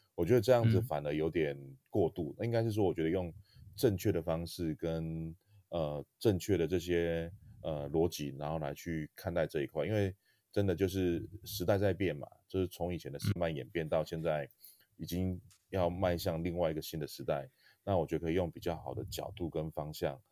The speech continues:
Speaker 1: 来去看待这一切这样子。
Speaker 2: 嗯哼。
Speaker 1: OK，那我们今天的这个
Speaker 2: 好。
Speaker 1: 开吃吧，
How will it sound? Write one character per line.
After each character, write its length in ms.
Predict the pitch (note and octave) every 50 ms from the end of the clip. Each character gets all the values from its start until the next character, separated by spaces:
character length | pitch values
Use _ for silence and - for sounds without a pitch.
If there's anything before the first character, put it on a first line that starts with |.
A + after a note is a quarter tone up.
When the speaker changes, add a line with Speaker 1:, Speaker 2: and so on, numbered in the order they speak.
| _ _ _ _ _ -
Speaker 1:
来 100 | D2 C#2+
去 420 | - F2 E2+ D#2+ D#2+ D#2 D2 - _ _ _ _ _ -
看 180 | - - F#2+ E2
待 140 | F2 D#2+ C#2+
这 160 | - E2 D2
一 80 | C2+ C2
切 240 | - - D2 C2+
这 100 | C2+ -
样 100 | C2+ A1+ - -
子。 140 | - - - - - - - _ _ _ _ _ _ _ _ _ _ _ _ _ _ -
Speaker 2:
嗯 180 | - G#2+ G2 F#2+
哼。 160 | G2+ C#3 G3 - _ _ _ _ - - - _ _ _ _ _ -
Speaker 1:
OK， 380 | C3 B2+ D#3+ D#3+ E3 D3 C#3+ - _
那 160 | - D3 C#3
我 140 | B2 A2 G2
们 280 | G2 G2+ G#2 G#2+ G#2+ G#2 G#2
今 260 | - A#2+ C3 C#3 C#3
天 420 | B2 - - C3 C3 C3 C3 C3+ C3 - - - G#2 G2 F2 - -
的 120 | A2+ G#2
这 140 | G2 A#2+ B2+
个 840 | A2+ G#2 A#2 A2+ G#2 F#2+ F#2 F#2 F2+ F2 E2+ E2+ E2 E2 E2 D#2+ D#2
Speaker 2:
好。 40 | -
Speaker 1:
开 180 | - - C#3+ C3+
吃 160 | C3 - C3
吧， 280 | A#2 B2+ F#2 - -